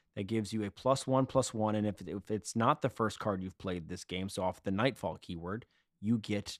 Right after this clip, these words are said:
uh, it'll, you draw a card, which is great. It used to be a two cost burst spell, plus two, plus one,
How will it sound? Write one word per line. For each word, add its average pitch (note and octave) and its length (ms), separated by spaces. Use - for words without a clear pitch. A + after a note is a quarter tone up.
uh, A2 180
it'll, A#2 200
you A#2 160
draw A#2 260
a G#2+ 40
card, D#2 460
which G2+ 100
is F#2+ 140
great. - 340
It - 140
used A3 320
to A2 80
be F#2 240
a F2+ 80
two G2 200
cost F#2 400
burst G2 220
spell, G2+ 240
plus - 380
two, G#3 540
plus F#2 380
one, F#2 420